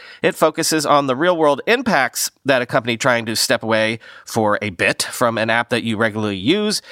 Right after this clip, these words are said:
and one where others expect you to be available. With quiet mode,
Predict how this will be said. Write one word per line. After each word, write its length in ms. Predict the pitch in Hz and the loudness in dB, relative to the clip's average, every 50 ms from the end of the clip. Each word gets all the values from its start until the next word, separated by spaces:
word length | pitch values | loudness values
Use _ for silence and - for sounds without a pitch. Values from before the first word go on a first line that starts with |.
| - - - - | -18 -18 -10 -4
and 200 | - 185 175 156 | 0 0 2 2
one 220 | 139 139 143 147 139 | 2 2 2 2 2
where 280 | 131 135 135 139 - | 2 2 4 2 2
others 260 | 123 120 123 123 127 120 | 2 0 0 0 0 -2
expect 440 | - 123 - - - 113 110 - | -2 -2 -2 0 0 -2 -2 -2
you 100 | 120 113 | -2 -2
to 80 | 110 107 | -2 -2
be 140 | 95 110 101 | -2 -2 -2
available. 560 | 101 107 156 175 185 175 143 135 95 76 _ _ _ _ - | 0 2 2 2 2 2 0 -2 -4 -4 _ _ _ _ -2
With 200 | 131 156 160 - | 0 0 0 0
quiet 360 | - - 214 226 247 240 - | 0 2 4 4 4 2 2
mode, 260 | 180 170 165 160 143 | 2 2 2 2 0